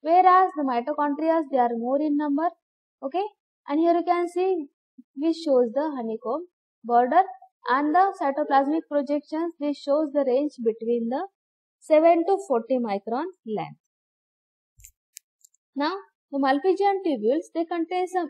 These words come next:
enzymes such as alkaline phosphatase, acid phosphatase, lipase, and succinic dehydrogenase.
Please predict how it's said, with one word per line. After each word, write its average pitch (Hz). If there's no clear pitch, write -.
enzymes 214
such 330
as 359
alkaline 302
phosphatase, 254
acid 240
phosphatase, 330
lipase, 302
and 269
succinic 262
dehydrogenase. 190